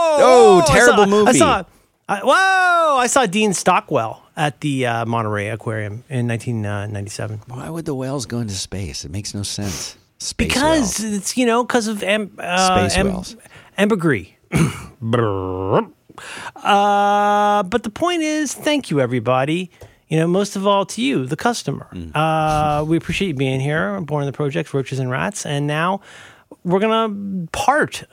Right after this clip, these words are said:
Speaker 2: for a, a time, and we'll be back. The Bang Bang Machine will probably be back. If I'm forgetting anything, I'm sorry.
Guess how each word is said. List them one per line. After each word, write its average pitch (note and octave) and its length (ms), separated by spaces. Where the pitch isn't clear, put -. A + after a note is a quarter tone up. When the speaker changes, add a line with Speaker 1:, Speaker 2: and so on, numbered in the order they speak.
Speaker 2:
for C#3 640
a, C#3 220
a B2 40
time, C3+ 580
and D#3 160
we'll E3 120
be G3+ 120
back. C3+ 360
The C3+ 80
Bang C#3 260
Bang C#3+ 180
Machine C3+ 320
will A#2 120
probably B2 440
be A2 120
back. G#2+ 340
If - 140
I'm C#3+ 80
forgetting B2 360
anything, A2 360
I'm G#2 140
sorry. A2 460